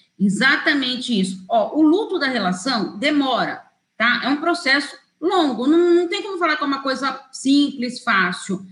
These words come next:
Mas cada um tem o seu tempo. E quando as pessoas ficam muito, tu, você tem que ter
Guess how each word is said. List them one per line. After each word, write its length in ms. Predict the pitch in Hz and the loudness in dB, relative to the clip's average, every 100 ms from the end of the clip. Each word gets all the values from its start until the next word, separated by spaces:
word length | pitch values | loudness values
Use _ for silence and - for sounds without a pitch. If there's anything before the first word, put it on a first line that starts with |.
| _ _ | _ _
Mas 300 | 262 285 - | -2 -2 -4
cada 460 | - 453 539 508 339 | 0 2 2 2 2
um 260 | 403 453 | 0 -4
tem 160 | 440 440 | -10 -8
o 40 | |
seu 220 | 427 466 453 | -8 -8 -2
tempo. 640 | 381 339 294 214 - - _ _ _ _ _ _ _ _ _ - | 2 2 2 -4 -6 -10 _ _ _ _ _ _ _ _ _ -10
E 80 | - | -6
quando 200 | 381 453 | 0 0
as 100 | 466 | 0
pessoas 380 | 415 - 370 - | -4 0 -2 2
ficam 240 | 339 320 | 2 4
muito, 440 | 269 320 330 269 349 | 4 6 4 2 -4
tu, 60 | 381 | -2
você 120 | 359 | -4
tem 240 | - 403 | -4 -8
que 60 | 403 | -6
ter 460 | 403 370 339 - | -2 0 -2 -4